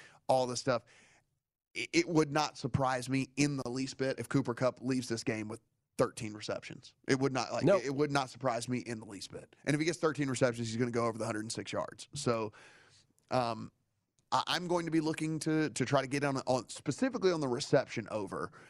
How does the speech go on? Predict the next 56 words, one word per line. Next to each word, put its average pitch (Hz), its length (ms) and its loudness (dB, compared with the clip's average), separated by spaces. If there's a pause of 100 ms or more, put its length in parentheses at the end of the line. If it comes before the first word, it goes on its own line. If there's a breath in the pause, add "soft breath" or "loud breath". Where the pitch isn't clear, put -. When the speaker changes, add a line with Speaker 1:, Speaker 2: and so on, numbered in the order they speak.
(260 loud breath)
Speaker 1:
but 127 520 4
I'll 117 140 2
probably, 143 540 2
just 123 260 -6
as 117 160 -4
a 110 40 -2
little 120 200 2
bit 120 120 0
of 110 60 -8
a 120 40 -8
correlation, 113 600 0
play 117 160 2
the 113 100 -2
over 113 240 -2
on 113 80 -4
the 110 80 -6
yardage 92 400 -2
as - 120 -10
well 65 220 -4
for, - 340 -4
for 113 140 -4
Cooper 110 240 -2
Kupp 107 200 0
in 104 60 -8
this 101 120 -10
game. 90 180 -6
That 147 160 4
said, 131 280 0 (300 loud breath)
the 139 80 4
number 156 220 2
I 143 80 0
got's 135 220 -2
gone. 123 420 2 (380 loud breath)
If 127 120 2
you 147 100 6
wanna, 160 160 0 (200)
uh, 120 80 4 (280)
it's, - 300 0
it's 147 180 2
still 156 260 4
a 143 40 2
Rams 139 340 0
or 117 60 -4
pass 127 400 0
for 147 180 2
me 147 360 4
on, 135 180 4
on 143 180 4
this, 147 220 0
because, 120 300 0
again, 117 200 2
the, 113 240 0
the 123 100 4
Ravens 127 380 0
defense 120 420 0
is 107 220 -6